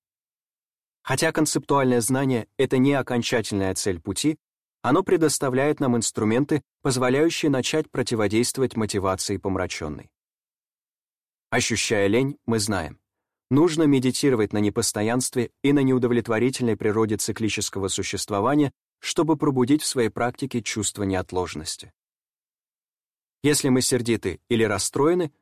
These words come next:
то медитируем на любви или стойкости, чтобы успокоиться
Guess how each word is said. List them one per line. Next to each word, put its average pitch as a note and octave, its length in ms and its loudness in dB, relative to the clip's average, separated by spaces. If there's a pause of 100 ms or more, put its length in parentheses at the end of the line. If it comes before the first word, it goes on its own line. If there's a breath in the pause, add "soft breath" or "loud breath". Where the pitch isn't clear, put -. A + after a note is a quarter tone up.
(280)
то D#3 100 4
медитируем D3+ 640 4
на B2 60 4
любви A2+ 580 0
или A2+ 200 0
стойкости, C3 640 0 (200)
чтобы D3 320 0
успокоиться D#3 800 0